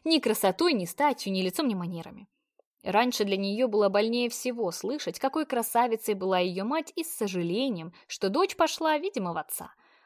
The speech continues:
Увидев маму, никто уже так и не мог забыть ее. Ни голос, ни одухотворенное лицо, ни нежные черные кудри и ласковый взгляд.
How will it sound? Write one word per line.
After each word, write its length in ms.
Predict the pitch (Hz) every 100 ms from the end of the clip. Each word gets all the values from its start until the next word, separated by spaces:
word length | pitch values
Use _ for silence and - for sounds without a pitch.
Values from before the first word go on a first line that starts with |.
| -
Увидев 420 | 202 190 175 175
маму, 340 | 190 233 247 185
никто 380 | 185 - 302 311
уже 180 | 247
так 240 | 233 254 254
и 60 |
не 160 | 233 226
мог 280 | 190 196 247
забыть 440 | 269 262 285 -
ее. 160 | 175 - _ _
Ни 260 | 185 185 175
голос, 520 | 165 175 247 180 -
ни 120 | 220
одухотворенное 840 | 226 247 294 277 294 285 240 202 185
лицо, 460 | 202 214 - 320 - - -
ни 120 | 226
нежные 600 | 220 226 294 302 277 262
черные 460 | 233 247 226 214 214
кудри 380 | - 214 208 190
и 60 | 175
ласковый 480 | 175 170 - 175
взгляд. 460 | 165 - 160 -